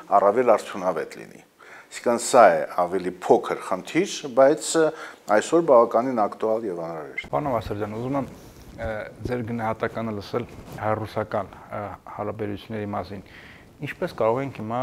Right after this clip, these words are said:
Speaker 2: այդ, ը, հարաբերությունները բնութագրել և որպես հավելում կուզենայի իմանալ նաև ձեր կարծիքը Լավրով Միրզոյան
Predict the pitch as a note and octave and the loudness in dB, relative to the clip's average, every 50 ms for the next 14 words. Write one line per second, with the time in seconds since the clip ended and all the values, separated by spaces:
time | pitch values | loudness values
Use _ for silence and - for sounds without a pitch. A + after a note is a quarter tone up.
0 | B2+ A2 - - A2 - - - - - - - - G#2+ G#2 G2+ G2+ G2 G2+ G#2 | -4 -4 -6 -8 -10 -10 -12 -20 -20 -20 -18 -14 -10 -10 -10 -8 -8 -6 -6 -6
1 | G#2 G#2 G#2+ G#2 G#2 G2+ - - B2 B2 C3+ C3+ A2+ G#2+ G#2+ G#2 G#2+ G#2+ G2 - | -4 -4 -4 -6 -6 -8 -10 -12 -10 -8 -8 -8 -8 -6 -8 -8 -8 -8 -8 -6
2 | G#2+ G2+ A2 A#2 B2+ D3 D#3 D#3+ - C3 C#3 C3+ A#2 - - - - - - - | -6 -4 -4 -4 -4 -4 -4 -4 -4 -4 -4 -4 -8 -14 -20 -20 -20 -18 -12 -10
3 | A#2+ A#2+ - - C3 - - A2+ A2 A#2 A#2 A#2+ B2+ C3 C#3+ D#3 D#3 D3 - - | -10 -8 -8 -8 -10 -8 -6 -2 -2 -2 0 -2 -2 0 0 0 0 -2 -6 -14
4 | - - - - - - - - - - - - A#2 A#2+ B2+ B2+ B2+ B2+ B2 B2 | -20 -20 -20 -20 -20 -20 -20 -20 -20 -16 -12 -12 -10 -6 -6 -4 -4 -4 -2 -2
5 | A#2+ A#2+ A#2+ B2 B2 A#2+ A#2 A#2 A2 A2+ A#2 A2 A2+ - A2 A2+ - - - B2+ | -2 -2 -2 -2 -2 -2 -2 -2 0 -2 -2 -2 0 0 0 0 -2 -4 -14 -10
6 | - - A#2+ A#2+ A#2 - - A2 A2 A2+ A2+ A2+ A#2 B2 A#2 A2+ A2+ A#2 A2+ A2+ | -6 -4 -4 -2 -4 -6 -8 -6 -4 -2 0 0 0 0 0 -2 -4 -6 -4 -2
7 | C#3+ C#3+ A2 F#2 | 0 0 0 -2